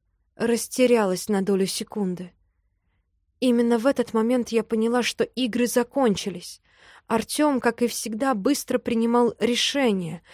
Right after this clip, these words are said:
без стеснения озвучивал свои приказы и при этом жадно наблюдал за каждым моим движением. Глупо было надеяться, что он даст мне привыкнуть к себе. Нет,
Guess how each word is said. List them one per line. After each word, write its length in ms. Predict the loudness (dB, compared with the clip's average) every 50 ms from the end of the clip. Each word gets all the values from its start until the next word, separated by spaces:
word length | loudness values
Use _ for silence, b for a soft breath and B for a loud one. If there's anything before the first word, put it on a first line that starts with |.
| B B B B _
без 260 | 0 0 0 0 0
стеснения 840 | -6 -6 -6 -6 -6 -4 -2 -2 0 2 2 2 2 2 2 0 0
озвучивал 720 | 0 0 2 2 0 0 0 -2 -2 -2 0 2 2 2
свои 320 | 0 0 -2 0 2 2 2
приказы 760 | 2 -2 -4 -4 -2 0 2 2 2 2 0 -4 -10 -14 B B B B B B
и 100 | -6 -4
при 180 | 0 2 4
этом 300 | 4 4 4 4 2 2
жадно 500 | 2 0 0 2 2 2 2 2 0 0
наблюдал 580 | 2 2 2 2 2 -2 -2 0 2 2 2 2
за 160 | 2 2 -2
каждым 500 | -2 0 0 0 0 0 0 0 0 2
моим 300 | 2 2 2 2 2 2
движением. 760 | 2 2 2 2 2 2 2 2 2 0 -2 -6 -10 -12 -16 _ b b b b b b b b b b -8
Глупо 440 | 0 2 6 6 6 6 4 0
было 280 | 0 2 2 2 2 2
надеяться, 680 | 2 2 2 2 0 0 2 2 2 0 -2 -4 -6
что 240 | -6 -8 -4 -2 0
он 180 | 0 2 2 2
даст 340 | 2 0 0 -2 -4 -6
мне 260 | -4 -2 -2 -2 -2 B B B B B B _
привыкнуть 640 | _ 2 2 4 4 4 4 4 2 0 0 0 -2
к 80 | -8 -10
себе. 540 | -8 -4 -4 -4 -2 0 0 0 -2 -4 -8 _ _ _ _ _ _ _ _ _
Нет, 500 | -2 2 2 4 2 2 0 -6 -14 _